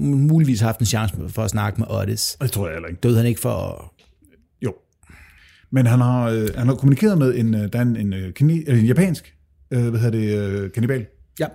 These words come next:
Speaker 2: som desværre er blevet, øh, lider af en eller anden, øh, hvad hedder det,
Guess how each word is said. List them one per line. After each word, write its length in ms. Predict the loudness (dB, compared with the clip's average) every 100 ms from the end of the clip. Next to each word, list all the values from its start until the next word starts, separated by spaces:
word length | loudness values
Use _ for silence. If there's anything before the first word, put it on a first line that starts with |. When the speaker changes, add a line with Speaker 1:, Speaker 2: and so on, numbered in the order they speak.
| -14 _ _
Speaker 2:
som 200 | -2 -2
desværre 400 | 0 -2 -2 -2
er 40 | -2
blevet, 360 | -2 -4 -6
øh, 440 | -6 -6 -8 -10 -14 _ _ _ -20 -6
lider 220 | 0 0
af 60 | 2
en 120 | 0
eller 20 |
anden, 160 | 2 0
øh, 460 | -2 -6 -12 -16 -12
hvad 100 | -10
hedder 120 |
det, 80 | -12